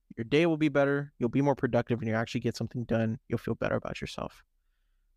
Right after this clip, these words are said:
by just getting up and doing. And within that, we stay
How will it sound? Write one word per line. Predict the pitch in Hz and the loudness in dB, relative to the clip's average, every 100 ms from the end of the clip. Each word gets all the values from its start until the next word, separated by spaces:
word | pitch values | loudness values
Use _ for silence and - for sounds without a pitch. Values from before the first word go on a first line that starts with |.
| _ | _
by | 110 110 110 | 0 2 2
just | 113 117 | 0 -4
getting | - 120 117 | 0 2 2
up | 107 | 0
and | 101 | -2
doing. | - - - 160 _ _ _ _ _ _ _ _ _ _ - | -4 -6 -8 -16 _ _ _ _ _ _ _ _ _ _ -4
And | |
within | 113 113 139 | 0 2 4
that, | 131 117 - _ _ _ _ _ _ _ _ _ _ _ _ _ | 4 2 -4 _ _ _ _ _ _ _ _ _ _ _ _ _
we | 120 | -4
stay | 117 - 117 110 110 | -2 0 2 2 0